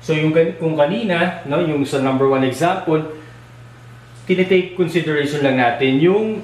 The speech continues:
expense for this year. Kasi ito naman, kasi two years to. So, i-add natin yung warranty fro-,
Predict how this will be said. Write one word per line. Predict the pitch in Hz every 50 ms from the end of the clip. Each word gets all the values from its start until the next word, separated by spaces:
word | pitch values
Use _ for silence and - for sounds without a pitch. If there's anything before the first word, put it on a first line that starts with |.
| -
expense | 165 135 - - - - - 165 151 135 - -
for | 139 131 123
this | 117 113 -
year. | 185 156 -
Kasi | - 139 131 - 151 135 131 -
ito | - 151
naman, | 156 170 170 165 165 170
kasi | 165 - 139 - -
two | - 180 175
years | 170 165 175 175 - - 165
to. | 147 147 147 - - - - - - - - - - - - - - - - -
So, | - - 240 240
i-add | 240 - - 233 202 175
natin | 190 196 190 185 185 180 170 165 160 165
yung | 180 180 165
warranty | 151 147 143 143 143 143 135 - 135 131 127
fro-, | - - 165 170 208 240 -